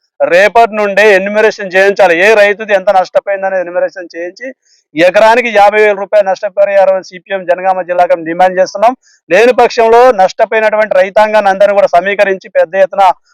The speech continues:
ఉద్యమాలు చేస్తాం. అదే సందర్భంగా జిల్లా వ్యాప్తంగా కూడా మరి ఐకేపీ సెంటర్లో మార్కెట్లో వ-, వరి ధాన్యం కూడా పెద్ద ఎత్తున, ఆ,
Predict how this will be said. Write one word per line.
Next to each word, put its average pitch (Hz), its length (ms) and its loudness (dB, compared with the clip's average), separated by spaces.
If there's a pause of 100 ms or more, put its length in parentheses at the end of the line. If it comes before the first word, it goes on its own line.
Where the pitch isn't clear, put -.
(120)
ఉద్యమాలు 196 480 0
చేస్తాం. 240 320 0 (260)
అదే 226 220 2
సందర్భంగా 220 520 0
జిల్లా 208 300 0
వ్యాప్తంగా 208 420 0
కూడా 196 320 2 (300)
మరి 185 340 2 (140)
ఐకేపీ 208 380 -2
సెంటర్లో 196 440 0
మార్కెట్లో 185 640 2
వ-, 175 260 2
వరి 175 180 2
ధాన్యం 196 340 0
కూడా 185 140 0
పెద్ద 170 240 -4
ఎత్తున, 185 440 0 (340)
ఆ, 160 280 2